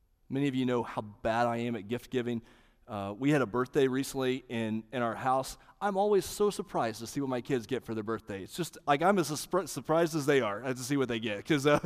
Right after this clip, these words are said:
<laughs> Amanda's buying everything. So, uh, it's like, it's a great experience for me, too, um,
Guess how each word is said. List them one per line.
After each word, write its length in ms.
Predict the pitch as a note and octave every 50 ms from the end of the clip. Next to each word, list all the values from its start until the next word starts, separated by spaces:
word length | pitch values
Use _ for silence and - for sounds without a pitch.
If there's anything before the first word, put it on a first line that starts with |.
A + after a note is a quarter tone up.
| - - -
<laughs> 220 | - - - - -
Amanda's 400 | E3+ E3 F3 F3+ F3+ D#3+ D3 B2
buying 300 | D3 E3+ E3 D#3 D#3 D#3
everything. 420 | D3+ C#3 C3+ B2+ B2 A#2+ A2 A2
So, 320 | A2+ - F3+ D#3+ D3 C#3+ C#3+
uh, 100 | C#3 C#3+
it's 180 | G3+ B3+ A#3 B3
like, 160 | G#3+ G#3+ A3
it's 120 | A3+ -
a 40 | F#3
great 160 | D#3+ F#3+ G3
experience 340 | F#3+ F3+ - G3+ G3+ F#3+ D#3
for 80 | E3 F3
me, 160 | G3+ G3 D3
too, 340 | - F3+ E3 B2+ - - -
um, 320 | D#3+ D#3 D3 C#3 C3